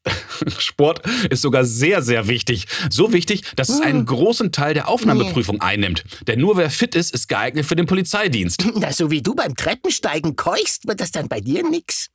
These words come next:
Speaker 2: <laughs>
Speaker 1: Hm, ich hab auch schon jemanden, auf den ich den ganzen Tag aufpassen muss.
Speaker 2: Hm.
Speaker 1: Es gibt übrigens ganz, ganz viele Arten von Polizei. Von der Schutzpolizei, das sind die, die im Streifenwagen
Speaker 2: Mhm.
Speaker 1: rumfahren und die wir im Alltag so sehen und die sich um die öffentliche Sicherheit kümmern.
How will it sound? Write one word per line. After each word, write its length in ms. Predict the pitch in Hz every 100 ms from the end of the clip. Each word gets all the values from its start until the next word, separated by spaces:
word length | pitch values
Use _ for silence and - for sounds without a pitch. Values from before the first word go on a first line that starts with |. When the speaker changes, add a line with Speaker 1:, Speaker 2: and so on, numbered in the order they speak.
| -
Speaker 2:
<laughs> 80 | 262 - 466 - - - -
Speaker 1:
Hm, 320 | 82 80 82 -
ich 160 | 98 92
hab 160 | 139
auch 120 | 120 120
schon 140 | 120
jemanden, 220 | 117 110
auf 80 | 104
den 120 | 117
ich 80 | 104
den 100 | 110
ganzen 180 | 107 -
Tag 160 | 113 -
aufpassen 460 | 104 95 104 104
muss. 220 | 101 95 - - - 440 370
Speaker 2:
Hm. 320 | 196 226 254 - 170
Speaker 1:
Es 120 | 156
gibt 140 | 220 185
übrigens 300 | 147 139 -
ganz, 260 | 139 208
ganz 220 | - 156 -
viele 200 | 151 104
Arten 240 | 127 127
von 180 | - 82
Polizei. 520 | 87 76 - - - - - - -
Von 140 | 95
der 140 | 82 -
Schutzpolizei, 760 | - 175 - 143 127 - 131
das 140 | 101 -
sind 160 | 104
die, 80 | 95
die 140 | 90
im 80 | 76
Streifenwagen 800 | - 95 104 110 98 101 107 110
Speaker 2:
Mhm. 280 | 151 214 277 120
Speaker 1:
rumfahren 380 | 127 - 117
und 80 | 110
die 100 | 107
wir 60 | 98
im 100 | 92
Alltag 320 | 104 101 90
so 100 | 104
sehen 360 | 87 156 247 - -
und 100 | 120
die 80 | 120
sich 160 | 147 151
um 80 | 147
die 140 | 147
öffentliche 360 | 143 156 147 151
Sicherheit 400 | 165 120 82 82
kümmern. 320 | 82 67